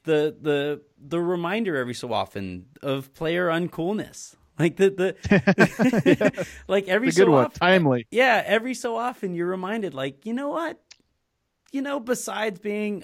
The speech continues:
Speaker 1: a world-class athlete, a millionaire, and good-looking, and all these things, every so often they have bouts of,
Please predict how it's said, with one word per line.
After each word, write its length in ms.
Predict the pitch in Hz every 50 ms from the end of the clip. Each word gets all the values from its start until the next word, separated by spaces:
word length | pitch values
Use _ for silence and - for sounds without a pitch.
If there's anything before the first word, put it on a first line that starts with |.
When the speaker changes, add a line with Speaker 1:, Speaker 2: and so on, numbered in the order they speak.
| - _
Speaker 1:
a 120 | - 147 160
world-class 680 | 151 139 156 170 175 170 156 - 160 156 156 151 - -
athlete, 500 | 135 135 135 135 - 135 131 131 127 110
a 80 | 113
millionaire, 760 | 117 123 131 139 143 139 139 135 131 127 127 123 123 123 120
and 440 | 117 113 113 113 110 98 85 87 104
good-looking, 680 | 107 123 127 123 117 117 117 117 120 117 113 110 113 113
and 100 | 107 107
all 140 | 104 104 98
these 180 | 107 104 -
things, 240 | - 110 104 110 107
every 220 | - 226 294 320
so 180 | 247 - 269 277
often 320 | 269 - 240 - - 139
they 120 | 127 123 143
have 180 | 151 156 127
bouts 320 | 120 123 131 143 151 - -
of, 240 | 151 131 123 -